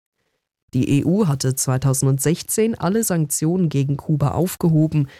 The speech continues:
Seither ist die E U Kubas größter Handelspartner.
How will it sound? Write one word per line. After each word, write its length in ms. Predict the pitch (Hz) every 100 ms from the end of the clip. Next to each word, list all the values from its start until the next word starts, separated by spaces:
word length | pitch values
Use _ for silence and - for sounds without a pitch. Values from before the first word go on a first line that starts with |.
| - -
Seither 560 | 143 151 - 233 -
ist 180 | - -
die 160 | 202 151
E 160 | 165
U 240 | - 180 180
Kubas 600 | - 180 170 165 - -
größter 460 | 131 131 - 202
Handelspartner. 840 | 147 127 123 - - 131 - 123